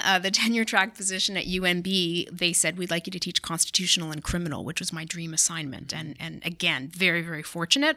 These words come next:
I didn't have to teach something totally unrelated to my interests because they needed it taught.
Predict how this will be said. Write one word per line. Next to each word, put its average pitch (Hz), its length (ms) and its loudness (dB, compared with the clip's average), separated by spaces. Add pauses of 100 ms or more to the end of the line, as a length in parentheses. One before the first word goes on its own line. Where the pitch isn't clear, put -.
I 170 80 -10
didn't 151 220 -10
have 156 200 -4
to 165 100 -6
teach - 240 2
something 151 360 -4
totally 214 440 2
unrelated 156 460 -6
to - 80 2
my 156 100 -6
interests - 560 0 (480)
because 170 260 -2
they 160 140 -4
needed 156 240 -6
it 143 120 -14
taught. 175 320 0